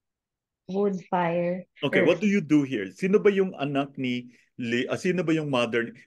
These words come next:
Speaker 2: pa-, kasi pag may liver deficiency ka, you were right, Kangina, you tonify the mother. And the mother is supposed to be the water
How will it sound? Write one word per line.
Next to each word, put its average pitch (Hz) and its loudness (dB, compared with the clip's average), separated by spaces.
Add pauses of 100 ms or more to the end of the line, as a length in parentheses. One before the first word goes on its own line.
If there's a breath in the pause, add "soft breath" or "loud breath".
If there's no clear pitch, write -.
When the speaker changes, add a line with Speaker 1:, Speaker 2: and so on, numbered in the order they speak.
Speaker 2:
pa-, 151 -2
kasi 175 -2
pag 190 2
may 139 4
liver 170 4
deficiency 151 -2
ka, - -4 (680)
you 139 2
were 147 6
right, 127 4
Kangina, 95 -4 (240 soft breath)
you 139 2
tonify 123 4
the 98 -2
mother. 80 -4 (560)
And 131 2
the 143 4
mother 107 2
is 98 -8
supposed 98 -4
to 113 -4
be 110 -2
the 107 0
water 95 0